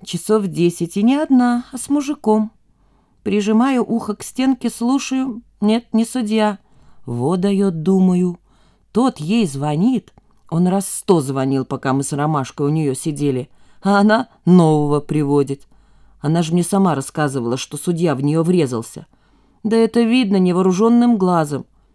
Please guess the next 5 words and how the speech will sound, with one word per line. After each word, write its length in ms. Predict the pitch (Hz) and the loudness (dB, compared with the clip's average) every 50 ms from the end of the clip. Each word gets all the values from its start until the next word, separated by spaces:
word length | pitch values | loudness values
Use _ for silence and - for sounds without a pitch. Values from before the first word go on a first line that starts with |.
| _ _ _ _ _ | _ _ _ _ _
Например, 520 | - 190 180 - 196 214 208 214 214 190 - - _ _ _ | 0 0 0 2 2 4 6 4 4 2 0 -8 _ _ _
идём 320 | - 196 170 190 262 262 | -2 0 2 2 4 6
мы 120 | 254 220 185 | 6 6 6
по 120 | - - | 4 2
улице. 540 | 180 185 180 165 151 143 143 - - 139 160 | 2 2 2 2 0 -2 -4 -6 -10 -12 -12